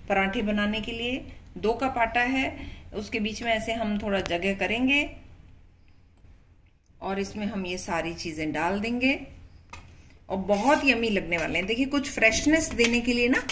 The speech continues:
हम इसमें ये सब डाल रहे हैं। और इसमें लेंगे हम घी एक चम्मच, जिसको मैं मोयन के लिए,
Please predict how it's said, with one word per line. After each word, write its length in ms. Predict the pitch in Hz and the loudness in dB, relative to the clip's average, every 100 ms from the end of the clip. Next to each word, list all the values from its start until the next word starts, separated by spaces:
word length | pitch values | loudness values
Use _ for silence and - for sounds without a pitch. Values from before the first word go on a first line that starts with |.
| - - - - | -8 -12 -8 0
हम 160 | 208 | 0
इसमें 280 | 214 208 220 | 0 -2 0
ये 160 | 208 185 | 2 0
सब 240 | 247 - - - | 0 -6 -10 -8
डाल 220 | 160 170 160 | 0 2 2
रहे 200 | 131 - | -2 -8
हैं। 260 | - - - - - - - - - - - - - - - - - - - - - - - - - - - - - - - - 180 | -10 -16 -16 -14 -14 -14 -18 -18 -16 -14 -14 -16 -16 -16 -14 -14 -14 -14 -10 -10 -10 -18 -20 -20 -18 -12 -12 -14 -18 -16 -14 -8 -2
और 240 | 208 208 | 0 2
इसमें 280 | 254 254 302 | 2 4 6
लेंगे 340 | 277 269 269 285 | 8 10 10 8
हम 320 | 277 262 202 | 8 8 8
घी 420 | 202 254 302 359 - - | 6 6 6 0 -6 0
एक 260 | 233 233 | 0 2
चम्मच, 600 | 262 247 269 311 - - - - - - - - - | 2 6 6 4 -2 -8 -12 -16 -16 -16 -10 -8 -4
जिसको 360 | 208 202 - 226 | -2 0 2 4
मैं 540 | 220 214 208 208 - - - - - - - | 4 4 4 2 -4 -12 -16 -18 -20 -20 -2
मोयन 420 | 196 208 233 262 | 4 6 8 8
के 120 | 262 254 | 8 6
लिए, 320 | 254 285 | 6 4